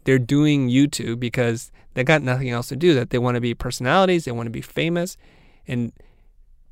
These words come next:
maybe that's the case, but that wasn't the case for me.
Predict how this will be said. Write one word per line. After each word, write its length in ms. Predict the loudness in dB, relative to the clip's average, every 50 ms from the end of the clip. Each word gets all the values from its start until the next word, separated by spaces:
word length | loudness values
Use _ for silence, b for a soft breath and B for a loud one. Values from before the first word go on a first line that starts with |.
| -20 -8 -2
maybe 320 | 2 4 4 4 4 4
that's 260 | 4 4 4 2 0
the 80 | -8 -8
case, 320 | -6 -2 -2 -2 -2 -2
but 160 | -6 -8 -4
that 160 | -2 0 0 2
wasn't 300 | 0 0 -2 -4 -6 -6
the 80 | -8
case 280 | -10 -8 -8 -8 -8 -8
for 160 | -10 -8 -8
me. 280 | -6 -6 -8 -8 -10